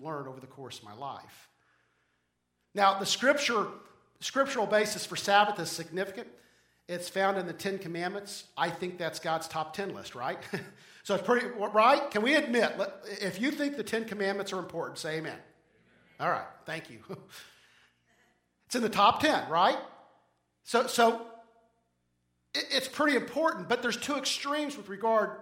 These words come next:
to Sabbath that you see. The, the first extreme is to ignore it. That, that Sabbath is something that's Old Testament, even though it's in the, in, in the, the Ten Commandments, and there's n-, no other part of the Ten Commandment that we would say,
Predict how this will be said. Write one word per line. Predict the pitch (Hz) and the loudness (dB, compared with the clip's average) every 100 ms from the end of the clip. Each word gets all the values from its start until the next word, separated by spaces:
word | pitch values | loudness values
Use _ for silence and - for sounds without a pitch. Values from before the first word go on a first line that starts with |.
| - | -14
to | - | -10
Sabbath | 170 214 202 180 | -4 0 0 0
that | 156 151 | -6 -10
you | |
see. | - 208 | -6 -4
The, | 185 - - - | -4 -6 -12 -4
the | 202 | -4
first | 202 285 311 - - - _ _ | 0 2 4 2 -4 -18 _ _
extreme | - - - 202 139 | -8 -6 -2 0 0
is | 185 | -2
to | - | -6
ignore | 160 147 123 | -8 -8 -12
it. | 90 - _ _ _ _ _ _ _ _ _ _ _ _ 147 147 | -14 -20 _ _ _ _ _ _ _ _ _ _ _ _ -6 0
That, | 185 196 | 2 2
that | 202 | 2
Sabbath | - - 233 247 247 - - - - | 4 6 8 8 4 -4 -14 -20 -8
is | 202 190 | -2 0
something | - 233 233 208 | 4 4 4 -2
that's | 170 - | -4 0
Old | 240 262 | 2 2
Testament, | - 208 - 226 | 2 0 0 -4
even | 285 269 | 0 4
though | 254 | 4
it's | 240 | 2
in | 202 | -2
the, | 185 185 - - - | -4 -8 -18 -14 -6
in, | 208 202 | -4 -4
in | 208 196 | -6 -6
the, | 185 170 170 - _ | -4 -6 -8 -16 _
the | 170 | -14
Ten | 165 240 254 | -8 -6 -6
Commandments, | - 180 202 190 151 | -6 -4 -2 -2 -6
and | 156 | -8
there's | 165 160 | -10 -10
n-, | 175 180 | -14 -16
no | 185 175 196 | -12 -6 -2
other | 208 202 | -2 -2
part | - 175 | -4 -4
of | 175 | -4
the | 156 | -6
Ten | 185 185 | -10 -10
Commandment | 156 160 175 156 | -8 -8 -8 -8
that | 170 | -10
we | 151 | -8
would | 147 143 | -10 -6
say, | - 180 160 | -4 0 -2